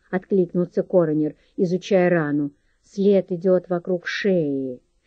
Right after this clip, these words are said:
Рваная рана на затылке того же происхождения. Должно быть, тут затянули петлю. Судя по всему, это проволока.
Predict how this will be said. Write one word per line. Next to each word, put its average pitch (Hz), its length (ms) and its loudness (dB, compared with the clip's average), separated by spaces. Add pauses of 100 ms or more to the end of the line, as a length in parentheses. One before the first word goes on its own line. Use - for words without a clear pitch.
(200)
Рваная 185 500 2
рана 175 280 2
на 175 140 0
затылке 190 500 0
того 185 280 2
же 240 120 0
происхождения. 170 960 -2 (320)
Должно 185 680 0
быть, 180 220 0 (340)
тут 226 280 4
затянули 208 540 2
петлю. 208 580 0 (460)
Судя 262 300 0
по 185 120 -4
всему, 196 320 -4
это 185 200 -2
проволока. 190 580 -2